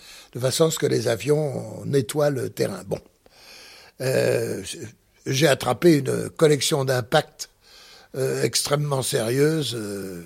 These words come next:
euh, une fois, j'ai attrapé une quarantaine d'impacts dans mon avion.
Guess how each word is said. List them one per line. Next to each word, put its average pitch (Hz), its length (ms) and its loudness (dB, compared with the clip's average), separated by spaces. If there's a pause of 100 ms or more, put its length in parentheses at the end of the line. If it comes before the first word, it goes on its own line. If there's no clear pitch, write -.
(920)
euh, 123 220 -4
une 135 60 0
fois, 147 160 4
j'ai 135 100 2
attrapé 139 260 -2
une 135 100 -4
quarantaine 127 480 -2
d'impacts 117 460 -8
dans 110 160 -10
mon 117 160 -10
avion. 135 280 -6